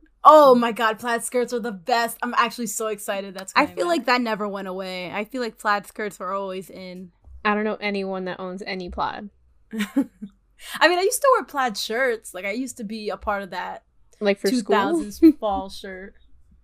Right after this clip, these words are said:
Speaker 2: Yeah.
Speaker 3: I remember Catholic school. Gotta wear the plaid.
Speaker 2: Catholic schools made everyone wear plaid. The
Speaker 1: That's
Speaker 2: shit's
Speaker 1: true.
Speaker 2: ass. The ugliest plaid ever. Like, gray, yellow, and, like,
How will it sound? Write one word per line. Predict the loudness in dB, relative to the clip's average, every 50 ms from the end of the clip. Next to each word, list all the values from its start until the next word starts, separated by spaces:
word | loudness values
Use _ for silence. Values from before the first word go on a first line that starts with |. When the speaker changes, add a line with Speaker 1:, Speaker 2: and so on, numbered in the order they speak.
| _ -8
Speaker 2:
Yeah. | -8 -6 -6 -8 -10 -14 -14 -16 -16 -18 -20 _ _ _ _ _ _ _ _ _ _ -4
Speaker 3:
I | -2
remember | -2 -2 -2 -2 -2 -4 -4
Catholic | 0 2 4 4 4 2 0 -4 -4 -6
school. | -10 -6 -4 -4 -4 -2 -4 -2 -4 -4 -4 -6 -14 -18 -18 -18 -18 -20 -20 _ _ _ _ -6
Gotta | -2 -2 0 0 -2
wear | -4 -6 -6
the | -8 -10
plaid. | -6 -2 -2 0 0 -2 -4 -6 -8 -10 -12 _ _ _ _ _ _ _ -20 -20 _ _ _ _ _ _ _ 4
Speaker 2:
Catholic | 4 6 6 4 0 -6 -8
schools | -6 -8 -8 -8 -8
made | -10 -10 -10 -10
everyone | -10 -12 -14 -18 -18
wear | -18 -18 -18
plaid. | -18 -18 -18 -16 -16 -18 -20 -20 _ _
The | -18
Speaker 1:
That's | -18 -12
Speaker 2:
shit's | -12 -10 -12 -12
Speaker 1:
true. | -14 -16 -10
Speaker 2:
ass. | -6 -6 -4 -4 -6 -10 -12 -16 _ -20 _ _
The | -8 -6 -6 -4
ugliest | -2 -2 -2 0 0 -2 -2 0 -2 -2 -6 -10
plaid | -2 0 2 2 2
ever. | -2 -6 -8 -12 -14 -14 -16 -20 _ _
Like, | -10 -10 -10 -8
gray, | -8 -6 -4 -2 -2
yellow, | -2 -2 -2 -2 -2 -2 -2 -4 -4 -4 -6
and, | -8 -8 -8
like, | -6 -6 -8 -10